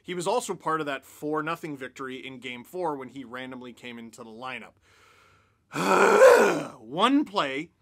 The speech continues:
does not define a player, but it can make you very upset. I do think Travis Dermott will be the best he's been –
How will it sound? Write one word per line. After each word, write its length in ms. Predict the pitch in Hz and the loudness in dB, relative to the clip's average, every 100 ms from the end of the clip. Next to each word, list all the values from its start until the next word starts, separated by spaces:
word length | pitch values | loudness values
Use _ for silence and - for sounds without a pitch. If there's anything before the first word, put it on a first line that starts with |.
| _ - | _ -16
does 200 | 143 139 | -12 -6
not 280 | 147 156 | -4 -4
define 440 | 160 147 139 131 131 | -10 -12 -8 -8 -8
a 60 | |
player, 460 | 113 147 131 113 107 _ _ _ _ _ _ _ _ _ - | -14 -10 -10 -10 -16 _ _ _ _ _ _ _ _ _ -12
but 120 | 143 | -12
it 100 | 127 | -12
can 260 | 147 139 143 | -8 -8 -8
make 220 | 131 113 | -12 -14
you 80 | 117 | -18
very 360 | 113 113 107 | -14 -14 -16
upset. 500 | 98 - - 85 60 _ _ _ _ _ _ _ _ - | -20 -20 -20 -20 -20 _ _ _ _ _ _ _ _ -2
I 180 | 156 180 | 0 0
do 240 | 160 190 | -2 -10
think 340 | 180 151 107 _ | -8 -12 -12 _
Travis 360 | 151 139 131 | -8 -8 -8
Dermott 300 | 127 120 - | -14 -14 -16
will 160 | 131 135 | -10 -10
be 220 | 139 135 | -8 -10
the 180 | 135 135 | -8 -12
best 600 | 120 - 165 - - - _ | -10 -6 -6 -6 -12 -16 _
he's 280 | _ 143 135 | _ -18 -16
been – 440 | 117 185 147 87 | -8 -6 -6 -10